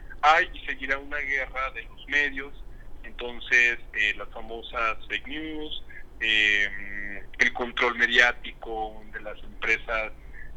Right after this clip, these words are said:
eh, televisivas principalmente, eh, este asunto de, eh, ¿cómo se llama? De los bots,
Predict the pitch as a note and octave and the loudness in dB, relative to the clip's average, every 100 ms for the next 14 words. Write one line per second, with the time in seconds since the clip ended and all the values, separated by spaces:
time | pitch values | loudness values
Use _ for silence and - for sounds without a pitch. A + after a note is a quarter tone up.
0 | - - - - - - - D#3+ C#3 C#3 | -2 0 0 -2 -2 -2 -4 2 2 2
1 | - A2 - - G#2 A#2 D3 E3 E3+ - | -6 -12 -10 -6 -4 6 8 8 4 2
2 | D3 C#3 - - - - - A2 G#2+ G#2 | 2 2 -4 -8 -6 -6 -4 -4 -6 -8
3 | G#2 G2+ B2 - A#2+ - A#2+ A2+ A#2+ A2+ | -8 0 0 2 -2 -2 -6 -6 -4 4
4 | G#2+ G2+ F#2+ - - - - - A2+ G#2+ | 6 6 4 -4 -10 -12 -12 -4 2 2
5 | G2+ A#2+ A#2+ B2 A#2 G#2+ G#2+ C3 C3+ C#3 | 2 -4 -6 -6 -4 -4 -4 -2 0 0